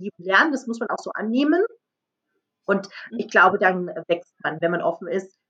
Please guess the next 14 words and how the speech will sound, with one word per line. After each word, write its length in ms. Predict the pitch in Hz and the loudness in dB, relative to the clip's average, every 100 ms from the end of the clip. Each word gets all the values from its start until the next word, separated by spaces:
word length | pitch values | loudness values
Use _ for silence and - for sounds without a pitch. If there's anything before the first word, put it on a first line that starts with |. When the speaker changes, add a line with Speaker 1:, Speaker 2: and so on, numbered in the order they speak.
| - | 2
Speaker 1:
ähm, 240 | 165 170 | 2 2
von 140 | - 185 | -4 -6
Neuem 280 | 165 165 170 | -2 -2 -4
zu 140 | - 170 | -10 -6
lernen. 340 | 160 170 185 | -2 -2 -2
Und 160 | 165 156 - _ | -10 -14 -20 _
das 100 | - | -20
tut 120 | - - | -16 -14
man 120 | 175 | -14
von 80 | 170 | -4
jedem 240 | 180 208 | 0 0
Menschen, 400 | 185 185 - 190 | -2 -4 -6 -6
lernt 260 | 175 170 175 | -2 -2 -2
man, 220 | 190 185 | -6 -6